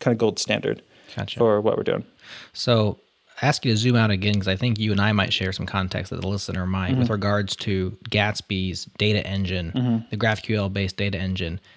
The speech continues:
Speaker 2: and how it allows you to slurp in data from all these different
Speaker 1: Uh-huh.
Speaker 2: sources. I understand
Speaker 1: Yeah.
Speaker 2: that. You,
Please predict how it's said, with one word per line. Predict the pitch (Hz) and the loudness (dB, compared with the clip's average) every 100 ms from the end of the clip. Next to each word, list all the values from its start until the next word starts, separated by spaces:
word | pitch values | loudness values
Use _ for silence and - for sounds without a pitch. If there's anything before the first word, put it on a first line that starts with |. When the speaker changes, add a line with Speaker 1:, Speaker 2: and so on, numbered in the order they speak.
| _ | _
Speaker 2:
and | 104 | -4
how | 101 120 | 2 2
it | 113 | 4
allows | 101 101 107 107 | 4 4 4 2
you | 98 | 0
to | 95 | 0
slurp | - 120 107 104 | 0 2 2 2
in | 104 98 | 2 2
data | 101 95 | 0 -2
from | - 92 | -2 -2
all | 98 | 0
these | 98 95 | 0 -2
different | 95 92 | -4 -2
Speaker 1:
Uh-huh. | - - 101 | 0 2 4
Speaker 2:
sources. | 135 120 - - - - - | 4 4 0 -6 -10 -12 0
I | 123 | 4
understand | 127 113 120 110 113 | 6 8 8 6 6
Speaker 1:
Yeah. | 113 | 4
Speaker 2:
that. | 92 | 2
You, | 95 | -2